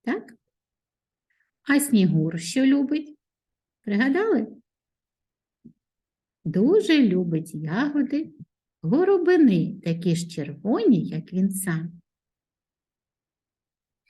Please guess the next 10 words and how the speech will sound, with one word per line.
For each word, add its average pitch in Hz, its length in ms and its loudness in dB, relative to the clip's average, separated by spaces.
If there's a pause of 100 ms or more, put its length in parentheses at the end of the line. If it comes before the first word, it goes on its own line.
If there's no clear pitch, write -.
(300)
Дітки, 277 360 2
що 180 240 0
ми 403 140 2
запропонуємо 254 960 4
лисичці? 240 840 0 (2750)
Правильно, 247 920 0 (480)
ми 190 200 0
лисичку 190 720 -4
погодуємо 170 760 -2
м'ясом, 147 1000 -6